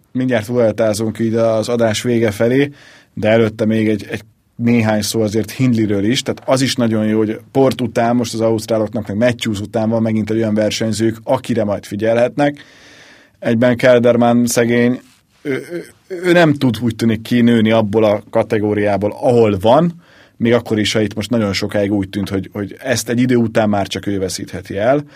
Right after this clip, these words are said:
Ez végül meg is történt, hogy elveszítette, méghozzá nem is kevéssel, tehát itt igazából már az utolsó szakaszon inkább az volt a kérdés, hogy marad-e harmadik, az végül maradt. De, de ebből a szempontból akár Hindi, akár Almeida,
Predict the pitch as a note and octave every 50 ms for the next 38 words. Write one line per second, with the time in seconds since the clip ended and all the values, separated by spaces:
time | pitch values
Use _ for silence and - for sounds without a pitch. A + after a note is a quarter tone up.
0 | - - _ _ _ - - F#2 F#2 G#2 G#2 F#2+ G2+ G#2 G#2 G#2 G#2 G#2 - -
1 | _ _ _ _ _ _ _ _ - - - G#2 A2+ A#2 G#2+ G#2 - - A#2 A#2+
2 | A#2 - C#3 B2+ A#2 C3 B2+ C3 C3 C3 C3+ B2 - - C3+ C3 C#3+ C#3 C3 C3+
3 | - C3 B2+ A#2 A2 G#2+ - G#2+ G2 G2 G#2 G2+ G#2+ G#2+ G#2 F#2+ - - A2 G2+
4 | G2+ F#2+ - - - G2+ G2+ F#2+ G2+ F#2+ - G2+ G2+ G2+ G#2 G#2+ G2 A2 G#2+ G#2
5 | A2 G#2 G#2+ G#2 G2+ A2 A2 A2+ A#2 A2 G2+ G2+ A2 G2+ - - G#2 - G#2 -
6 | - A2 A2 A#2 - C#3 B2 A#2 A#2 A2+ A#2 A2+ G#2 A2+ A2+ A2 A#2 G#2 - A#2+
7 | A#2 A2+ G#2 - A2+ A2+ A#2 A2+ A2 G#2+ G2+ G2+ A#2 B2 A#2 G2+ G2 G2 G#2 A#2+
8 | A#2 A2+ - - - - - - _ _ - - G#2+ G2+ F#2+ G2+ G#2+ G#2 G2 G2+
9 | G2 F#2+ G#2+ C3 D3 D#3+ D#3+ D#3 - - _ - - _ _ _ _ _ _ _
10 | - A#2+ C3+ C#3 C#3+ - - C#3 C#3 D#3+ E3 D#3+ D#3 C#3+ B2+ A#2 - C3+ C3 B2+
11 | A#2+ A#2+ C3 A#2+ A#2 A#2 B2+ E3 F#3 - F3+ D#3 B2 A#2 A#2 A2+ G#2+ G#2 A2 A2
12 | - - D3 D#3 D3+ - C#3+ B2 A2+ A2 G#2+ G#2 G#2 G#2 G2+ G2 F#2+ G2+ G2+ G2